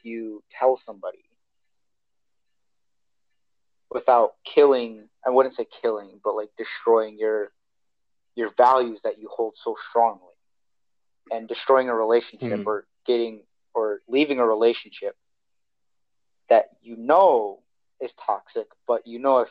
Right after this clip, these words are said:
Speaker 1: you break apart from them, it's gonna
Speaker 2: It's gonna be
Speaker 1: ki-,
Speaker 2: worse.
Speaker 1: it's gonna be worse for that individual because they hold the emotional connection, whether it's good or bad, so highly.
Speaker 2: Okay.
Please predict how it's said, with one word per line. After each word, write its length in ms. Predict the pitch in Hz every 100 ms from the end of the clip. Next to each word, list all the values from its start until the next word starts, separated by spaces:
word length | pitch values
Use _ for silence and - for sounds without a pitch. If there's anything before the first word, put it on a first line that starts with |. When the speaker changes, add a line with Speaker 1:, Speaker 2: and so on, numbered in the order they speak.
| -
Speaker 1:
you 100 | 110
break 260 | 117 113 _ _ _
apart 220 | - 156 -
from 120 | _ - -
them, 160 | - - _ _ _ _ _ _ _ _ _ _ _ _ _
it's 160 | 123 - -
gonna 220 | 117 113 -
Speaker 2:
It's 140 | 120
gonna 180 | - 117
be 100 | 107
Speaker 1:
ki-, 140 | 104 156
Speaker 2:
worse. 180 | 156 - -
Speaker 1:
it's 240 | 156 - -
gonna 180 | 143
be 200 | 127 131
worse 280 | 123 120 113 - -
for 180 | 117 110
that 200 | 110 - _ _ -
individual 640 | 127 123 202 202 87 - _ _ -
because 400 | 123 - 120 107 - _
they 120 | - 110
hold 340 | - 127 123 120
the 80 | 113
emotional 400 | 110 107 - 101
connection, 400 | - 113 - - 101 _ _ _
whether 180 | 120 113
it's 120 | 107 -
good 160 | 120
or 60 | 104
bad, 360 | - 131 135 - - _ _ _ _ _
so 300 | - - 123
highly. 260 | - 135 120 - _ _ _ _ _ _ _ _ _ _ _ _ _ _ _ _ _ _ -
Speaker 2:
Okay. 300 | 131 - 95